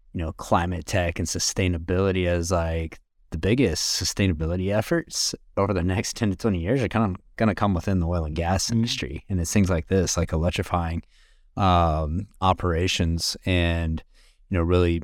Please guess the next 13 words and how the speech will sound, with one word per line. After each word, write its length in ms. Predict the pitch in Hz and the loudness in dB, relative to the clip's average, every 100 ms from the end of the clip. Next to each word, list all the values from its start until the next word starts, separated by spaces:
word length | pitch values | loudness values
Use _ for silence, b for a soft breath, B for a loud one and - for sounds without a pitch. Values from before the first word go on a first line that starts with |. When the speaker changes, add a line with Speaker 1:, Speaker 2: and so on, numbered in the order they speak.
| - | -4
Speaker 1:
being 160 | - 90 | 0 2
able 160 | 85 80 | 2 0
to 100 | 80 | -2
drive 260 | 90 85 | 0 0
down 200 | 85 82 | 0 0
emissions 640 | 80 87 - 92 87 - - | 0 0 0 0 0 -2 -2
on 160 | 104 110 | 2 2
the 60 | 101 | 4
pad, 420 | 113 104 104 101 - | 4 4 4 0 -6
um, 760 | - 90 85 85 82 82 78 80 - | -4 0 2 2 2 0 -2 -4 -4
you 60 | |
know, 120 | 82 76 | -2 0
cut, 200 | 92 | -2